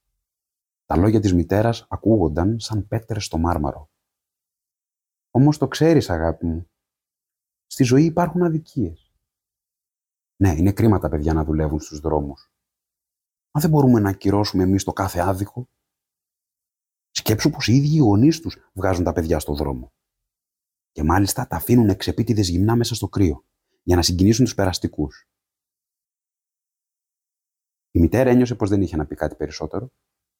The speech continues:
Ανήσυχη, χάιδεψε βιαστικά το μάγουλο του αγουριού, τον έπιασε από το χέρι και τον πήγε να περπατήσουν από το απέναντι πεζοδρόμιο. Εκεί όπου ο Δήμος δεν επέτρεπε ζητιάνους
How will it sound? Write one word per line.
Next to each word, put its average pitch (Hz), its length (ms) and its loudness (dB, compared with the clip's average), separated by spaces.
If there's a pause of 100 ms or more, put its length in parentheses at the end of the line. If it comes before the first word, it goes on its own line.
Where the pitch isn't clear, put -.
(720)
Ανήσυχη, 107 680 0 (300)
χάιδεψε 80 600 -2
βιαστικά 80 540 -6
το 78 120 -4
μάγουλο 71 420 -2
του - 100 -12
αγουριού, 76 640 -8 (420)
τον 87 140 2
έπιασε 80 240 -2
από - 80 -14
το - 80 -12
χέρι 82 520 -6 (280)
και - 100 -8
τον 73 160 -4
πήγε 104 200 2
να 131 80 2
περπατήσουν 110 520 -4
από 117 160 -2
το 82 100 -4
απέναντι 80 380 -2
πεζοδρόμιο. 67 680 -6 (1000)
Εκεί 95 260 0
όπου 76 300 0
ο 73 60 2
Δήμος 104 300 2
δεν 85 140 2
επέτρεπε 76 420 -2
ζητιάνους 71 720 -4